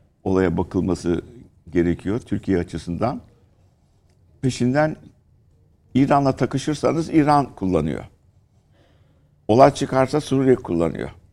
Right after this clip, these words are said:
Gerekirse Rusya'ya lazım oluyor, Rusya kullanıyor. Yani şeyleri kullanışlı büyükçe bir etnik grup yapısı var.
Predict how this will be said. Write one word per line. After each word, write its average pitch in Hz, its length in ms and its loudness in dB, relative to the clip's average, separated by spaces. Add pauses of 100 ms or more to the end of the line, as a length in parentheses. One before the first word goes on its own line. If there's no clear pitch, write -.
(300)
Gerekirse 131 600 2
Rusya'ya 135 400 0
lazım 101 320 2
oluyor, 131 240 -4
Rusya 143 220 -6
kullanıyor. 85 460 -10 (640)
Yani 85 320 -4
şeyleri 107 440 2
kullanışlı 113 840 0 (920)
büyükçe 117 580 -2
bir 143 240 2 (120)
etnik 151 420 -2
grup 110 280 2
yapısı 92 360 -2
var. 120 200 4